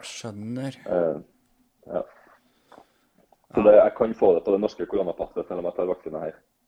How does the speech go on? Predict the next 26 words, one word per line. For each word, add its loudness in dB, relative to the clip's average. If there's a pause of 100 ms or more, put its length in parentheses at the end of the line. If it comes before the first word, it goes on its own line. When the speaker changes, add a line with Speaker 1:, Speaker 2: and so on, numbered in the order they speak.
(560)
Speaker 1:
Ja. -12 (1700)
Ja, -2
men -2
det 4
var 2
jo 0
bra -2
det -2
da. -4 (240)
Det -10
er -2
jo -2 (160)
i -4
hvert -12
fall -6
noe -8
Speaker 2:
Ja. 0
Speaker 1:
positivt. -6
Da -2
er 0
det -4
en -6
mulighet. -8 (1200)
Speaker 2:
Ja. -4 (540)
Så -6
det 8